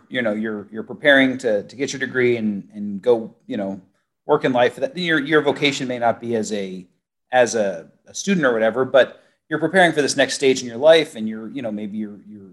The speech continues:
seeing someone, you're, you're engaged or whatever, and you have a, an experience in, in prayer, and suddenly you're like, "Oh, I need to just, like, drop out of school and spend, like, you know, six months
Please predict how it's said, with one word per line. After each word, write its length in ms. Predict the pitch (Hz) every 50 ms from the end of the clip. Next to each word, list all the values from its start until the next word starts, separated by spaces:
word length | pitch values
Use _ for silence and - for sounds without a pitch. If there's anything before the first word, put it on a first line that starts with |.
| _ _
seeing 240 | - - 175 160 147
someone, 280 | - 160 143 139 131 123
you're, 220 | 113 107 104 98
you're 320 | - 107 104 98 92 - _ _
engaged 360 | 127 123 139 139 139 123 -
or 40 | 135
whatever, 420 | 127 123 123 120 120 131 131 131 - _ _ _ _ _ _ _ _ _ _ _
and 520 | 139 143 135 135 131 131 127 123 110 - _ _ _ _ _ _ _ _ _ _ _ _ _ _ _ _ _
you 140 | 139 147
have 260 | 147 160 156 156 147 143
a, 200 | 135 131 120 120
an 80 | 135
experience 580 | 135 131 - - 151 151 147 147 143 135 135 131
in, 160 | 127 123 117
in 180 | 95 123 120 120
prayer, 360 | - - 143 139 135 131 127
and 140 | 120 120 113
suddenly 280 | - - 139 131 131 131
you're 100 | 127 123
like, 160 | 123 123 - -
"Oh, 120 | 147 143
I 120 | 135 131 131
need 240 | 135 135 135 131 -
to 140 | 147 131
just, 400 | 104 - - - 120 - - -
like, 340 | 120 110 98 98 - _ _
drop 240 | _ 147 131 127 -
out 120 | 139 123
of 80 | 120 113
school 760 | - - - - 143 139 135 131 120 113 110 110 110 - _ _ _ _ _ _
and 180 | 127 123 123
spend, 640 | - - - - - 147 147 139 135 135 139 135 135
like, 440 | 120 123 113 107 104 98 - -
you 60 | 135 120
know, 140 | 110 107
six 400 | 104 - - - 165 143 - -
months 580 | 165 147 139 131 127 127 117 - - - - -